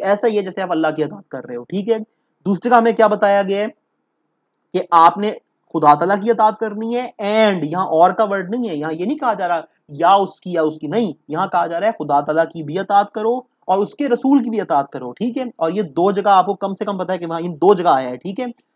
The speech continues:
सेम बात। तो इससे ये साबित होता है कि हदीस और सुन्नत को फॉलो करने का जो कनेक्शन है कुरान शरीफ के साथ, ये कुरान मजीद से भी प्रूवन है, ठीक है। उसके बाद ये को-, लॉजिक से भी प्रूवन है, कॉमन सेंस से भी प्रूवन है, हर तरह से प्रूवन है कि कुरान मजीद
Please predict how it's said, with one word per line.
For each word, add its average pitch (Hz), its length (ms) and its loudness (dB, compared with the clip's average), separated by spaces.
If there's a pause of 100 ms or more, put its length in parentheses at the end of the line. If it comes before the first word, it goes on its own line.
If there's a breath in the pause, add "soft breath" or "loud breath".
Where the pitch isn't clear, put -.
(240)
सेम 220 260 6
बात। 139 260 4 (120)
तो 185 60 -2
इससे 220 200 -2
ये 220 80 2
साबित 190 240 -2
होता 185 220 -6
है 220 80 -2
कि 220 140 -8
हदीस 160 500 -8
और 95 80 -6
सुन्नत 160 360 -8
को 185 180 -10
फॉलो 147 200 -2
करने 156 240 -4
का 156 100 -4
जो 156 120 -8
कनेक्शन 135 420 -10
है 160 60 -6
कुरान 143 220 -6
शरीफ 147 240 -10
के 151 100 -6
साथ, 160 280 0 (400)
ये 175 160 -2
कुरान 156 320 2
मजीद 185 260 -4
से - 80 -6
भी 208 120 -4
प्रूवन 214 380 -2
है, 214 120 -4
ठीक 170 280 -8
है। 196 160 -2
उसके 185 260 -8
बाद 185 200 0
ये 196 80 -4 (100)
को-, 156 140 0 (140)
लॉजिक 156 340 2
से 240 100 0
भी 233 80 0
प्रूवन 208 380 -4
है, 202 100 -6 (120)
कॉमन 196 280 2
सेंस 208 220 -6
से 214 60 -8
भी 214 100 -6
प्रूवन 180 340 -8
है, 196 140 -10 (280)
हर 220 220 2
तरह 220 200 2
से 196 120 -8
प्रूवन 165 360 -6
है 170 80 -6
कि 165 120 -10 (120)
कुरान 160 300 -4
मजीद 156 340 -8